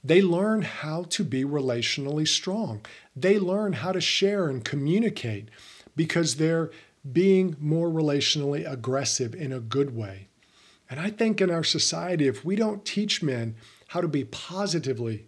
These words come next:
relationally aggressive, they can be aggressive in the wrong way. And as a man, you have to fight for that relationship with your kids.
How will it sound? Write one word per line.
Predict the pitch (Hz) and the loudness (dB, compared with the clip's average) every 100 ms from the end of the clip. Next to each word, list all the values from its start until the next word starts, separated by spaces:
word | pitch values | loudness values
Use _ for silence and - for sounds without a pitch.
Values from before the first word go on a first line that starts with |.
| _ | _
relationally | 135 131 131 - 127 117 113 | 0 2 2 0 -2 -4 -4
aggressive, | 110 120 113 - 120 110 _ _ - _ _ _ | -2 -2 -2 -2 -4 -8 _ _ -20 _ _ _
they | 143 | -8
can | - 190 | 0 2
be | 165 156 | 4 4
aggressive | 127 131 147 - 143 | 2 -2 -2 -2 -2
in | 135 | -4
the | 120 | -4
wrong | 117 123 131 117 | -6 -6 -8 -8
way. | 143 110 - _ _ _ _ _ _ _ _ _ _ _ _ _ _ _ _ _ | -8 -10 -14 _ _ _ _ _ _ _ _ _ _ _ _ _ _ _ _ _
And | 160 175 | -2 0
as | 165 | 2
a | |
man, | 165 180 214 202 175 117 - - | 2 2 2 2 0 -4 -14 0
you | 190 | 2
have | 202 | 2
to | 190 | 0
fight | - 170 180 202 | -4 -2 -2 -2
for | - 156 | -4 -2
that | 151 156 | -2 0
relationship | 143 135 - 127 - 120 | 0 0 0 -2 -4 -4
with | 135 113 | -6 -6
your | 123 | -6
kids. | 113 190 175 110 - - | -2 0 0 -2 -4 -6